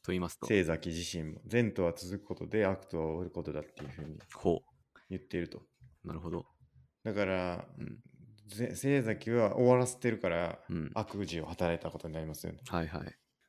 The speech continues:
Speaker 2: でも、
Speaker 1: なるほど。
Speaker 2: もし撃たなかったら、それによってこう、
Speaker 1: うん。
Speaker 2: 終わらせることを、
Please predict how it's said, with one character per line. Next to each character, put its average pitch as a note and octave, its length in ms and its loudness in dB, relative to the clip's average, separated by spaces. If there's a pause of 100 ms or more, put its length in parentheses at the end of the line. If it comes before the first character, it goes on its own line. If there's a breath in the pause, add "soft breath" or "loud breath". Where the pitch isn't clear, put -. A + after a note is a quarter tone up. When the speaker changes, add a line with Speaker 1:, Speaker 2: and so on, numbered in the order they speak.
Speaker 2:
で A#2 140 4
も、 F#2 480 2
Speaker 1:
な F2 100 -6
る E2+ 60 -4
ほ E2+ 80 -8
ど。 C3 100 -2
Speaker 2:
も C3 80 6
し G2 380 0
撃 A#2+ 100 2
た A#2+ 120 8
な B2 120 10
か A2 140 4
っ - 40 -2
た G2 140 4
ら、 E2 320 4
そ G#2+ 140 2
れ G2+ 80 6
に G2+ 100 6
よ G2+ 80 6
っ F#2 40 -2
て - 200 -6
こ D#2 360 -2
う、 - 20 2
Speaker 1:
う D2+ 80 2
ん。 - 120 -8 (600 soft breath)
Speaker 2:
終 G#2 120 2
わ G2+ 120 8
ら G2+ 140 4
せ G2 160 2
る F#2+ 140 2
こ F#2+ 120 -2
と E2+ 160 0
を、 A2 420 6